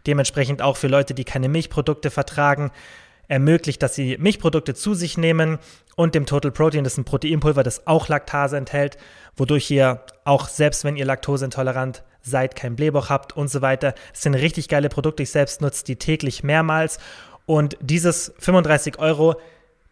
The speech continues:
Paket bekommt ihr kostenlos zugeschickt, das schenken wir euch sozusagen dazu. More Nutrition hat es ermöglicht für fünfhundert Leute. Und das Geile ist, wir haben noch zusätzlich dreißig Rezepte in die App hochgeladen,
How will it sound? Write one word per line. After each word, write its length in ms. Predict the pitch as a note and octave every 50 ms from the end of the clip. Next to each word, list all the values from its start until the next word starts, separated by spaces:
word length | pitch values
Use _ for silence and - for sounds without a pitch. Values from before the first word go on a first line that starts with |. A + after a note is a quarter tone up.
| _ _
Paket 440 | F3+ D3+ - - - E3+ F3 E3+
bekommt 320 | - B2+ - - D3+ C#3+ -
ihr 60 | C#3
kostenlos 760 | - - - F#3+ F#3+ - - G3 F#3 F#3 F#3 F#3 - - - _ _
zugeschickt, 600 | _ - - F#3+ G#3 F3+ G#3 F#3+ - G#3 G#3 G#3 D#3+
das 120 | C3+ -
schenken 280 | - D#3+ D#3+ D#3+ - D#3+
wir 40 | D3+
euch 120 | D3 -
sozusagen 500 | - - - - D#3 C#3+ C3+ C#3 C#3 C3 - _ _ _ _ _ _ _ _
dazu. 520 | - C3+ B2 - - - F#3+ G#3+ A#3 -
More 180 | - D3+ D3 D3
Nutrition 380 | D3 C#3 - - E3 - D#3 C3+
hat 120 | C#3+ -
es 120 | D3 -
ermöglicht 460 | - C3+ C3 D3+ E3 E3 - F3 D3+ -
für 100 | - C3+
fünfhundert 440 | - E3+ E3+ - - - C#3 C3+
Leute. 480 | C3+ C#3 D3 D#3 D#3+ - F3 F3+ F3+ F3+ - - - _ _ _ _ _ _ _ _ _ _ - - _
Und 160 | E3+ E3 D#3
das 140 | D3+ - -
Geile 240 | D#3+ D#3+ D#3+ E3+
ist, 160 | D#3+ D#3+ - -
wir 100 | D#3 C3+
haben 240 | D#3 D#3 D#3 D#3
noch 200 | D3+ D3 C#3 C3+
zusätzlich 680 | - - - - G3 G3 D#3 E3+ D3 - - C#3 - _
dreißig 720 | _ C#3+ B2 C#3+ D3 E3+ F#3 F3 - F#3 E3+ - - -
Rezepte 600 | D#3+ C#3+ - - - E3 E3 E3+ - F3+ E3+ E3+ E3+ - - - - - _ _ _ _ _ _ _
in 160 | F#3+ G3+ G#3
die 140 | F3 F3+ -
App 300 | - E3 E3 - - - - -
hochgeladen, 640 | - F#3 G3 G3 - F#3 E3+ E3 D#3+ E3 E3 E3+